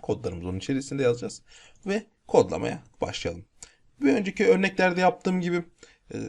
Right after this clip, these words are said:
slide üzerinde bir algoritma çıkarmadan yapacağım bu sefer. Çünkü artık biraz daha pratiğe dökmemiz lazım. E, biraz daha hemen böyle yazarken algoritmasını kafamızda koy-,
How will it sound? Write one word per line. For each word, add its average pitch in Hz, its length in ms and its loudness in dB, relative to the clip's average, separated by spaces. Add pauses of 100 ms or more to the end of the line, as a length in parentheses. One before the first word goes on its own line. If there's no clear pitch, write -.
(380)
slide 160 380 6
üzerinde 156 300 4
bir 147 160 0
algoritma 156 500 4
çıkarmadan 175 500 4
yapacağım 98 380 -2
bu 92 40 -8
sefer. 359 280 -4
Çünkü 240 220 2
artık - 300 0
biraz 196 200 4
daha 202 140 4
pratiğe 185 400 2
dökmemiz 113 460 0
lazım. 107 440 0 (600)
E, - 260 -6
biraz 151 240 8
daha 160 200 4
hemen 151 360 4
böyle 135 220 8
yazarken 127 680 4 (260)
algoritmasını 117 720 0
kafamızda 104 540 -2
koy-, 113 260 -4